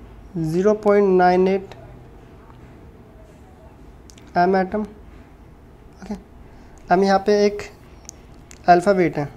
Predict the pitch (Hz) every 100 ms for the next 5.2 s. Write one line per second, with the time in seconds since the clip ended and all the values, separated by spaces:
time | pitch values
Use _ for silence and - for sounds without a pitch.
0 | - - - - 170 190 - - - -
1 | 180 180 185 - - - 180 165 180 180
2 | 180 180 180 180 - - - 165 160 175
3 | 165 147 143 - 180 202 - - - -
4 | - 180 180 185 202 214 202 214 196 190
5 | 226 220